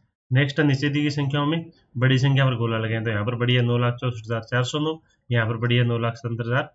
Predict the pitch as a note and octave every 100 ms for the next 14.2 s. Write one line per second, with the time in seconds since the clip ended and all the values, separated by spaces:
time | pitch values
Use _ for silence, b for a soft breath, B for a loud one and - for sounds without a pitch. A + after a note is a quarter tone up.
0 | _ B2+ A#2 G#2 G#2+ G#2+ _ b b _
1 | A#2 B2+ B2+ C3 C3 D#3 D#3 D3+ D3+ D#3
2 | D#3 D3 D3 D3 C#3+ C#3+ C#3 C#3 _ _
3 | - C3 - B2 B2 C3 C#3+ C#3+ - B2
4 | A#2+ A#2+ A#2 A#2+ C3+ D#3 C3+ D#3+ D#3+ b
5 | _ A#2+ B2 B2+ B2 A#2 B2 B2 A#2+ A#2
6 | - A#2 F3 F3 _ _ - B2 A#2 G#2+
7 | G#2 - _ _ B B C3 C3+ C3+ C#3
8 | C3+ C3+ D3+ D#3 - C3 C3 C3 C3 B2+
9 | C3+ D#3+ D3 B2 B2+ B2 A#2 A2 G#2 G2
10 | A2+ A#2 A#2+ C3 C#3 C3+ C#3+ C#3 D#3+ D#3+
11 | _ _ _ - B2 B2 - A#2+ A#2 A#2
12 | C3+ C#3 B2 B2 C#3 B2+ C3 B2+ C3 B2
13 | A2+ A2 A#2 A#2 A2 A2 A#2+ B2+ B2+ C#3
14 | C#3